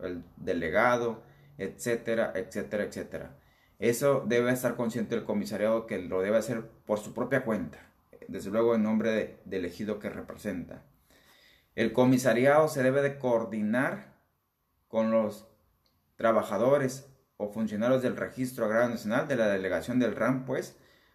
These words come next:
para hacer trabajos, por ejemplo, giras de levantamiento de la asociación. Ahorita, pues, está restringido por la cuestión de la pandemia, pero en cuanto pase, él tiene esa obligación sin andar per-,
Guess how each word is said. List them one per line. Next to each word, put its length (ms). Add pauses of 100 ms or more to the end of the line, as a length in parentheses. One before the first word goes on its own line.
(140)
para 560
hacer 480
trabajos, 540
por 180
ejemplo, 500
giras 480 (540)
de 280
levantamiento 880
de 100
la 60
asociación. 800
Ahorita, 300
pues, 200
está 100
restringido 600
por 100
la 140
cuestión 600 (140)
de 160
la 160
pandemia, 560
pero 140
en 100
cuanto 320
pase, 380 (480)
él 240
tiene 180
esa 160
obligación 720
sin 220
andar 320
per-, 220